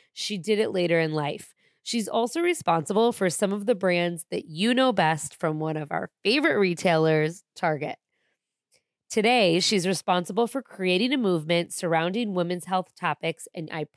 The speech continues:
promise you are going to want to stick around for this. As the co-founder and C E O of Womaness, Sally, who is fifty-seven, is a consummate business builder specializing in retail and brand innovation.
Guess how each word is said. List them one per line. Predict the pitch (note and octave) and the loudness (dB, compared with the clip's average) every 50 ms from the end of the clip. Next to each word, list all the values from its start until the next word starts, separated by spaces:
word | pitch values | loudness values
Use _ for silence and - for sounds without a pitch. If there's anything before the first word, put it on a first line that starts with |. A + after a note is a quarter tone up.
| _ - | _ -4
promise | F3+ F3+ F#3+ G3+ G#3 A3 G#3+ - - | -2 -2 0 0 0 -2 -2 -4 -4
you | E3+ E3 | -4 -2
are | D#3 C#3+ | -4 -4
going | C3 - - E3+ E3 F3 F3 E3 | -4 -2 0 2 2 2 0 -2
to | - - E3+ C#3 | -6 -6 -4 -2
want | D#3 D#3 D#3+ - - - | 0 0 0 -2 -4 -8
to | - D#3+ | -14 -14
stick | - - - - F3 E3 - - - | -12 -8 -4 -2 -4 -4 -4 -6 -4
around | G3 F#3+ F3+ E3 D3 D3 D3+ D3 C#3 _ _ | -2 0 2 2 2 0 -2 -4 -10 _ _
for | - E3+ | -6 -6
this. | D3+ C#3+ D#3+ - - - - - - - _ _ _ _ _ _ _ _ _ _ _ _ _ _ _ _ - A3 | -6 -4 -6 -8 -8 -8 -10 -10 -10 -12 _ _ _ _ _ _ _ _ _ _ _ _ _ _ _ _ -2 0
As | G#3+ G#3 F#3 | 0 2 2
the | F3+ A#3+ - | 0 -2 -2
co-founder | - - A#3 A#3+ C#4+ - - C#4 C4+ C4+ A#3+ C#4 | -2 2 2 2 2 4 2 2 2 4 4 4
and | C4+ C4 A#3+ | 2 2 0
C | - - A#3 G#3 G#3 G#3 G3 | -2 -2 -2 0 2 4 4
E | F3+ | 6
O | E3+ E3 E3 - | 6 6 6 4
of | - - F#3+ D#3+ | 4 2 -2 -2
Womaness, | D3 C#3+ E3 D3+ D3+ D3 C#3+ C#3+ D3 D#3 - - - _ | 0 0 0 0 0 0 0 -2 -2 -4 -4 -8 -12 _
Sally, | - - - - G3 F3 E3+ D#3 D3+ D3+ D#3+ G#3 C4 | -10 -6 -2 0 2 2 2 2 2 2 2 2 0
who | B3+ F#3 E3 | -2 -2 -4
is | D#3+ D3+ - | -4 -4 -4
fifty-seven, | - - F#3 - - B3+ A#3+ - - E3 D#3 D#3 D#3+ D#3+ D#3 D#3 | -4 -4 -4 -4 -4 -4 -4 0 0 0 2 2 0 0 -2 -4
is | - - D#3+ D3+ D3+ C#3 | -6 -4 -2 -2 -2 -4
a | - - | -6 -8
consummate | - - F3 F3+ F#3 - G#3+ A3 A#3 A#3 - _ | -6 -2 -2 -2 -2 -2 -4 -2 -2 -2 -4 _
business | - F3 D#3+ F3+ F3+ F#3 F3 - - _ | -6 -6 -4 -2 -4 -4 -4 -6 -6 _
builder | F3 E3+ F3+ F3+ F3 F#3 F#3 F#3 | 0 0 0 2 0 0 0 -2
specializing | E3+ - - - E3+ G3 G3 - G#3+ A3 A3 G#3+ A3 G3 A3+ G#3+ | -4 -6 -6 -4 -4 -4 -4 -4 -4 -2 -2 -2 -2 -2 -4 -4
in | F3+ E3 D#3 D3+ | -6 -6 -6 -6
retail | D#3+ E3 D#3+ - - F3 E3 E3 | -8 -8 -8 -4 -2 -2 -2 -2
and | D#3 D3 | -2 -6
brand | - D#3+ D#3+ D#3 D3 | -6 -6 -6 -6 -6
innovation. | E3 D3+ D#3 C#3+ D3+ C#3+ C#3 - - - - - - | -6 -6 -6 -4 -4 -4 -6 -6 -10 -14 -14 -14 -18